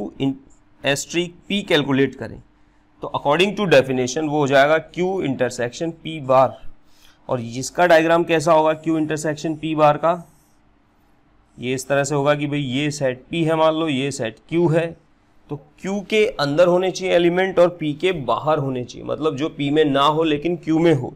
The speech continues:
तो वो कौन से हैं? वो ये वाले हैं। तो आप देख सकते हो ये दोनों सेट अलग अलग आ रहे हैं, राइट?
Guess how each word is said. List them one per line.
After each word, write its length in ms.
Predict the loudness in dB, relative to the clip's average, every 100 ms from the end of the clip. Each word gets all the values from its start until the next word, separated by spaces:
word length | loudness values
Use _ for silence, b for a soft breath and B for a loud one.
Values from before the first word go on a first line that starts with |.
| -10
तो 80 | -10
वो 240 | -4 -4
कौन 220 | 0 0
से 160 | 0 0
हैं? 60 | -2
वो 180 | -2
ये 180 | -4 -4
वाले 240 | -4 -8 -14
हैं। 100 | -20 _ _ _ _ _ _ _ 2
तो 60 |
आप 100 | 2
देख 200 | 2 -4
सकते 300 | -6 -8 -6
हो 60 | -4
ये 120 | -4
दोनों 320 | -4 -4 -4
सेट 260 | -4 -6 -8
अलग 280 | -10 -6 -4
अलग 220 | -2 -2
आ 120 | -2
रहे 120 | -2 -6
हैं, 220 | -10 0
राइट? 340 | 0 0 -4